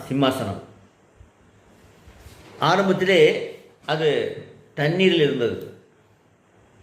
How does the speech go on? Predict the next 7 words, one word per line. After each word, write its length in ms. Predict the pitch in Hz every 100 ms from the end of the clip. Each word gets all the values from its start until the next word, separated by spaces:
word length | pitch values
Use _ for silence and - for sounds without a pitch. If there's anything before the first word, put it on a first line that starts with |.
| - - - -
அதுக்கப்புறம் 480 | 135 151 170 165 165
அல்லாஹ் 240 | 165 160 151
என்ன 220 | 143 135
செஞ்சான்னு 100 | 131
சொன்னா, 500 | 123 139 139 147 - - - _ _ _ _ _ _ _ _ _ 120
ஏழு, 800 | 127 170 190 175 127 101 - - - _
எட்டு 460 | 139 143 - -